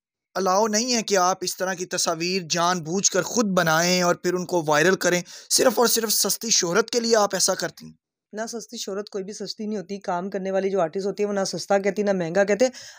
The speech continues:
Speaker 2: असल में मैं, आप मुझे इंडिया के कंपेयर करना नहीं चाहिए, मुझे ये करना चाहिए कि मैं एक पाकिस्तानी हूँ और मैं पाकिस्तान में भी अच्छा,
Speaker 1: तो
Speaker 2: हमारे लोग
Speaker 1: पाकिस्तान में ऐसे घटिया काम करने चाहिए कि जिस्म के ऊपर दो हज़ार चौबीस लिख के मुबारकबादें देते फिरें और, और फिर उनको वायरल करें। यानी कि आपको,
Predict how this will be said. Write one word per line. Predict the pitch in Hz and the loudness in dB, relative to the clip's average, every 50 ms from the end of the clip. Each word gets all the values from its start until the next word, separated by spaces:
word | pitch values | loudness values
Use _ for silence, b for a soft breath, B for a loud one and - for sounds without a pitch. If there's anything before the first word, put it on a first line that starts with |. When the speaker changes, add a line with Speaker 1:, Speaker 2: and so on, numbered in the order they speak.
| B | B
Speaker 2:
असल | B 285 - 349 330 | B 4 4 4 4
में | 359 349 | 4 4
मैं, | 294 269 247 254 254 269 285 302 330 339 311 - - _ _ _ _ _ _ - | 2 4 4 6 6 6 8 8 8 8 6 4 -2 _ _ _ _ _ _ 2
आप | 254 262 - - | 2 2 2 0
मुझे | 262 285 262 302 294 | 0 0 2 4 4
इंडिया | 269 254 277 294 285 | 4 6 6 6 6
के | 277 277 | 4 4
कंपेयर | 240 262 240 233 233 226 233 | 2 2 2 4 4 4 4
करना | 233 233 202 196 208 214 | 6 4 2 4 2 2
नहीं | 214 208 202 | 2 2 2
चाहिए, | - 190 175 - 156 180 | 2 2 2 2 0 -4
मुझे | 196 214 220 190 240 254 | 0 0 2 4 4 4
ये | 233 233 233 247 | 6 6 4 4
करना | 240 240 202 208 220 220 | 4 4 4 4 2 2
चाहिए | 214 233 226 220 | 4 4 2 2
कि | 214 233 | 2 2
मैं | 214 202 196 208 | 2 4 4 2
एक | 208 - | 2 2
पाकिस्तानी | 202 175 - - 196 - 214 202 208 220 | 0 -2 0 0 -2 0 0 2 2 0
हूँ | 233 | 0
और | 220 | 0
मैं | 208 196 185 | 0 -2 -2
पाकिस्तान | - 185 175 - 202 - 226 220 | -2 -2 -2 -2 -2 -2 -2 0
में | 220 208 | 0 0
भी | 220 | 0
अच्छा, | 202 208 - - | 0 -2 -2 -2
Speaker 1:
तो | 208 226 | -2 2
Speaker 2:
हमारे | 220 214 220 196 | 2 4 6 6
लोग | 180 | 6
Speaker 1:
पाकिस्तान | 165 160 - 208 196 202 | 6 6 6 6 6 6
में | 202 196 | 6 6
ऐसे | 185 180 - 214 202 | 6 6 4 4 2
घटिया | 175 165 - 160 208 214 | 0 -2 0 2 2 2
काम | 208 220 214 208 196 | 4 4 2 0 0
करने | 202 202 196 202 | -2 -4 -2 -2
चाहिए | 180 196 196 202 | -2 -4 -4 -4
कि | 180 202 | -4 -6
जिस्म | 185 165 165 - 196 196 | -8 -8 -8 -8 -8 -6
के | 170 202 | -4 -4
ऊपर | 190 190 185 - b b b b b | -4 -4 -6 -14 b b b b b
दो | 165 185 196 | 0 2 4
हज़ार | 202 208 202 - | 4 4 4 2
चौबीस | - 202 190 185 208 196 - | 2 2 2 2 2 0 0
लिख | 208 202 - | -2 -2 0
के | - 202 | 0 0
मुबारकबादें | 185 190 170 170 170 170 190 185 196 190 185 202 185 | 0 0 0 2 2 2 2 2 0 0 2 0 0
देते | 180 165 180 180 | -2 -4 -4 -6
फिरें | 175 175 175 175 175 180 | -6 -4 -4 -4 -4 -4
और, | 175 175 175 | -4 -4 -4
और | 175 170 - | -4 -6 -6
फिर | 180 175 | -8 -8
उनको | 175 175 165 - 180 165 | -8 -10 -12 -12 -10 -6
वायरल | 160 170 170 185 190 | -2 0 0 0 0
करें। | 185 190 185 180 160 B B B B B B | 0 -2 -4 -6 -6 B B B B B B
यानी | 180 190 208 202 | -6 -4 -4 -2
कि | 185 208 - - - | -2 -2 -2 -2 -2
आपको, | 175 175 190 214 233 220 - _ - 208 202 202 208 208 208 | 2 4 4 6 4 2 0 _ 2 4 4 4 4 2 0